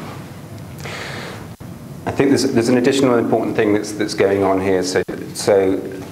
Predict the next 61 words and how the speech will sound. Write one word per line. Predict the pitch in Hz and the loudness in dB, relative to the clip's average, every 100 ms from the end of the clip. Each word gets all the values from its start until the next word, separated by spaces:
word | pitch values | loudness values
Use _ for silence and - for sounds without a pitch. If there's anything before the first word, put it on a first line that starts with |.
| - - - - - | -14 -14 -14 -2 2
I | |
don't | 123 127 | 2 4
know | 113 | 4
whether | 107 | 2
you | 95 | 2
picked | 110 110 | -2 2
up, | 107 - | 0 2
um, | 101 95 95 - - - | 2 2 0 -4 -8 -4
uh, | 98 | -2
because | 92 - 90 | -2 -4 0
of | |
the | 95 | 2
accents | 98 - 113 - | 2 0 -4 -2
and | 98 | -2
stuff | 104 107 | 0 0
like | |
that, | 104 | 0
whether, | 101 98 98 | 2 2 2
whether | 98 | 2
you | 101 | 2
picked | 110 110 | 0 0
up | - | 0
on | 98 | 2
the | |
various | 92 95 95 95 | 4 4 2 0
references. | 110 - 95 98 92 | -2 -2 -6 -4 -2
So | 101 | 0
the | |
fir-, | 120 104 | 2 0
first | - 117 - | 4 4 4
one | 104 | 0
was, | 98 - 104 | 0 -2 0
you | 95 | 4
know, | 95 | 6
a | |
reference | 95 95 101 92 | 4 2 -2 -4
to | - | -4
Hugh | 90 101 | 0 2
Jackman, | 92 98 - 95 87 | 4 2 0 -2 0
and | 90 | 2
that, | 95 - - - - | 0 -4 -10 -10 -12
so | - 87 87 | -4 -2 -2
the, | - - 87 | -4 -8 -8
the, | 95 87 | -2 -2
the | 87 | 0
son | 87 107 95 95 95 - | -2 2 4 4 2 -4
shouts | - - 95 101 | -2 0 2 2
out, | - | 0
"Hugh | 110 | 0
Jackman, | 92 92 90 90 | 2 2 0 -2
Hugh | 95 | 0
Jackman, | 92 90 87 | 2 0 -2
Hugh | 87 | -4
Jackman's | 95 98 98 90 | 0 0 0 0
naked | 95 - 92 92 - | 0 0 -2 -2 -2
over | 87 87 | -2 0
there," | 85 - | 0 0
right? | 87 87 | -4 -4
So | 87 | -4
he's, | 87 92 98 | -2 -2 -4
he's, | 107 101 92 | 0 2 2